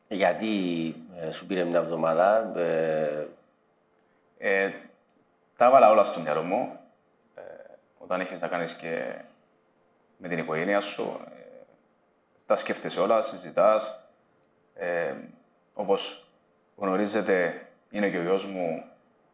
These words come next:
Speaker 2: που ασχολείται και επαγγελματικά.
Speaker 1: Είναι άλλο κεφάλαιο αυτό.
Speaker 2: Πε-, παίρνουμε και τις, ε, απόψεις του. Ε, όλης της οικογένειας. Ε, βλέπουμε τα θετικά, αρνητικά και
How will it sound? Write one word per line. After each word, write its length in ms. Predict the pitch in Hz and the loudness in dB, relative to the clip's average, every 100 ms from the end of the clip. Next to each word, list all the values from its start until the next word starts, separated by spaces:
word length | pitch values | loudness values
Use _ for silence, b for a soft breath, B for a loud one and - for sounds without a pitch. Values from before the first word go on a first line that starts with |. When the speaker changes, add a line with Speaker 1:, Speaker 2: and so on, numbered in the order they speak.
| _ - | _ -6
Speaker 2:
που 260 | 90 76 | -4 -2
ασχολείται 420 | 57 - 87 87 85 | -2 -4 -6 -6 -4
και 180 | 85 78 76 | -2 -2 -2
επαγγελματικά. 720 | - 87 85 80 71 92 113 - | -2 -2 -2 -2 0 2 2 0
Speaker 1:
Είναι 160 | 107 104 | 2 4
άλλο 260 | 110 101 | 4 4
κεφάλαιο 440 | 87 85 82 82 80 | 0 2 2 2 0
αυτό. 240 | 78 - | 2 6
Speaker 2:
Πε-, 180 | 110 - | 6 6
παίρνουμε 360 | 117 117 113 110 | 6 6 6 4
και 160 | 104 | 2
τις, 360 | 101 101 95 - | 0 0 -2 -2
ε, 220 | 92 85 - | 0 0 0
απόψεις 440 | 101 98 - - | 0 -2 -4 -4
του. 260 | 127 120 - - _ _ _ _ | -2 -4 -6 -20 _ _ _ _
Ε, 380 | - 101 71 50 - - | -6 -2 0 -2 -6 0
όλης 280 | 117 117 | 2 2
της 140 | - - | 0 -6
οικογένειας. 640 | 90 92 117 131 135 127 - - _ _ _ | -2 0 2 2 2 0 -6 -16 _ _ _
Ε, 60 | - - - _ 107 | -20 -20 -20 _ 0
βλέπουμε 340 | 117 107 104 | 2 4 2
τα 160 | 95 92 | 4 2
θετικά, 340 | 95 87 104 | 0 2 4
αρνητικά 480 | 107 98 90 127 - | 4 2 0 2 2
και 380 | - - 50 | 2 0 0